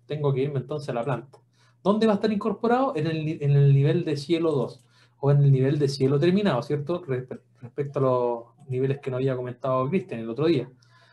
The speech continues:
Aquí tengo la siguiente posibilidad. Me dice que esto se va a incorporar en el nivel dos.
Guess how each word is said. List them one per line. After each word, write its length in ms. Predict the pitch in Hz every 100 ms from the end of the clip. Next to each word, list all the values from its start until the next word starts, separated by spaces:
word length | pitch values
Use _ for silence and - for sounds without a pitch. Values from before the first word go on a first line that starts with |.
| _ _ -
Aquí 200 | 147 196
tengo 220 | 302 285
la 100 | 247
siguiente 680 | 196 175 196 220 - 220 214
posibilidad. 560 | 196 190 214 262 202 -
Me 100 | 156
dice 240 | 190 240
que 120 | 233 196
esto 240 | 190 220
se 100 | 214
va 80 | 202
a 20 |
incorporar 500 | 190 196 - 180 196
en 140 | 185
el 140 | 175 165
nivel 320 | 160 190 196
dos. 400 | 214 214 -